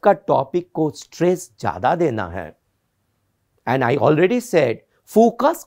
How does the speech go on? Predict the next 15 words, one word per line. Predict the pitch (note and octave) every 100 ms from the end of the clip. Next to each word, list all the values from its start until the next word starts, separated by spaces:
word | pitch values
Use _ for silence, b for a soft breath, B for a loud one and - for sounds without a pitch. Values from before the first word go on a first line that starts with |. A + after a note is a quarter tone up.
| -
on | F3 E3+
the | F3 G#3 A2 A2+
reagents | D#3 A3+ A#3 D#3 C#3+ C3+ - _ -
more | C#3+ D3 G3+ C4+ G3 - _ _ -
rather | B2+ A#2+ D3 E3 B3
than | F#3 C#3+ A2 D2 _ _ _ _ _ _ -
mechanism | A#2+ B2 A2 F#2+ F#2 F#2 C#2+ - _ -
in | F3+ A3 B3+ -
mains | B2+ C3 B2+ - -
paper। | G2 - D2 - _ _ _ _ _ _ _ _ _ _ _ _ _ _ _ A2+
That's | B2+ B2+ - - - -
all | D3 D3 F#3 A3 F4 _ _ _ _ _ _ _ _ _ _ _ _ D3
from | A#2+ A2
my | G#2 A2 E3+
side। | D#3 A#2